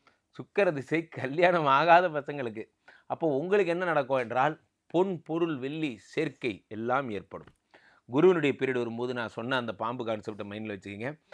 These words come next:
ஆக மிதுன லக்னத்துக்காரர்களுக்கு சூப்பரான பீரியடுனா அது சந்திரனோட பீரியடு, செம சூப்பரான பீரியடுனா உங்களுடைய புதனுடைய பீரியடும் சுக்கிரனோட பீரியடும், அதே மாதிரி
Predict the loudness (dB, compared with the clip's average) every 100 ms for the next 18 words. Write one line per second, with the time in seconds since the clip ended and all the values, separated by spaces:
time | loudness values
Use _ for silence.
0 | -20 -8 -4 -4 -4 -2 -2 -2 -4 -6
1 | -4 -4 -4 -6 -10 -10 -12 _ _ _
2 | 0 4 10 12 12 8 6 4 4 2
3 | 0 _ _ _ _ -8 -6 -2 0 0
4 | 0 -2 -6 -4 -4 -6 _ _ _ _
5 | 0 2 2 2 4 4 4 0 0 0
6 | -2 -4 _ _ -10 -6 -2 -2 -2 -4
7 | -6 -2 -2 -2 -4 -4 -6 -8 _ _
8 | _ _ _ -12 -12 6 8 8 4 -2
9 | -4 -4 -4 -8 -12 _ -6 -2 -2 -2
10 | -4 -6